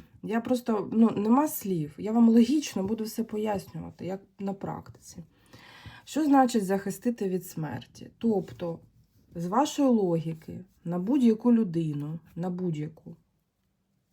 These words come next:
можна поставити захист, і людина н-, не помре ніколи. Правильно? От, ви хочете захист від смерті на військову. Логічно.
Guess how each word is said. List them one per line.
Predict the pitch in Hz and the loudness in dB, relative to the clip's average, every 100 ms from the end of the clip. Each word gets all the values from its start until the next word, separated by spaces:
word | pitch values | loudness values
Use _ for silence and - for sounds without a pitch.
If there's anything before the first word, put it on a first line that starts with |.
| _ _ _ _ - - - - - | _ _ _ _ -20 -20 -20 -12 2
можна | 233 269 226 | 6 6 4
поставити | 185 190 - 190 165 160 160 | 0 -4 -6 -6 -4 -6 -6
захист, | 214 285 285 277 - | 0 0 -2 -6 -4
і | |
людина | 175 165 190 240 | -4 -2 2 4
н-, | 240 214 - | 4 2 0
не | 202 220 | 0 0
помре | 220 190 160 165 - | 0 -2 -2 -6 -8
ніколи. | 190 202 - 143 143 - _ _ | -8 -8 -10 -12 -12 -16 _ _
Правильно? | - 269 269 208 196 _ _ _ _ _ _ _ _ - | -6 -4 -2 -2 -6 _ _ _ _ _ _ _ _ -10
От, | 180 165 | -10 2
ви | 233 | 2
хочете | 254 320 277 233 | 4 2 2 -2
захист | 196 214 220 196 180 | -2 -4 -4 -10 -8
від | 185 | -10
смерті | - 165 139 135 _ 165 _ _ _ _ _ _ _ - | -8 -8 -8 -8 _ -20 _ _ _ _ _ _ _ -10
на | 165 | -6
військову. | 165 - - 156 151 - _ _ _ _ _ _ _ _ _ _ _ _ _ _ - | -6 -8 -14 -14 -14 -18 _ _ _ _ _ _ _ _ _ _ _ _ _ _ 4
Логічно. | 226 247 220 170 - 175 | 6 8 4 0 -6 -12